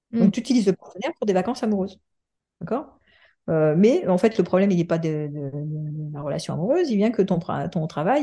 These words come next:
Speaker 2: n'est pas du tout intéressant. Parce que
Speaker 1: Mm.
Speaker 2: t'as peur de manquer d'argent. Donc, quand on regarde comme ça,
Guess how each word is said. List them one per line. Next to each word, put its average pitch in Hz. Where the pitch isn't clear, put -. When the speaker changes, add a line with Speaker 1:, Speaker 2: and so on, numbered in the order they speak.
Speaker 2:
n'est 180
pas 202
du 208
tout 220
intéressant. 175
Parce 240
que 220
Speaker 1:
Mm. 208
Speaker 2:
t'as 190
peur 208
de 202
manquer 190
d'argent. 180
Donc, 180
quand 285
on 294
regarde 220
comme 208
ça, 214